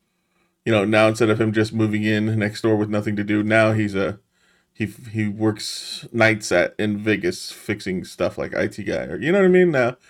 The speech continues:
instead of, uh, doing late night T V show, now this is, like, this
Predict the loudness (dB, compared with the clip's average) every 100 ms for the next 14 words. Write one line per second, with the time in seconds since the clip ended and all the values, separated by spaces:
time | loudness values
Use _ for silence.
0 | _ _ -10 2 4 6 6 6 6 4
1 | 0 _ _ _ _ _ _ _ _ 2
2 | 2 2 -2 0 2 2 0 -2 -2 -2
3 | -2 0 2 2 2 2 0 -2 -2 -2
4 | -2 -8 _ _ _ _ -12 -10